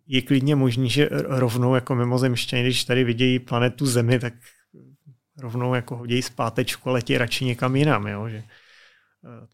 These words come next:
to taky není originální jako myšlenka, že jo, to už vlastně přines A G Wells, že prostě jako ty mimozemštěni by se tu mohli něčím ošklivým nakazit. A jako jasně,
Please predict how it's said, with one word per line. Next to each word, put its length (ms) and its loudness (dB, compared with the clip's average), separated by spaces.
to 120 -8
taky 240 -4
není 200 2
originální 760 2
jako 360 -6
myšlenka, 760 -2
že 120 0
jo, 120 0
to 280 -8
už 160 -18
vlastně 320 -6
přines 340 -2
A 160 -4
G 200 0
Wells, 380 2
že 220 -8
prostě 260 -20
jako 300 -20
ty 60 -16
mimozemštěni 600 -4
by 100 -2
se 140 -2
tu 100 -4
mohli 240 0
něčím 320 -2
ošklivým 440 -2
nakazit. 500 0
A 380 -6
jako 260 -10
jasně, 400 -8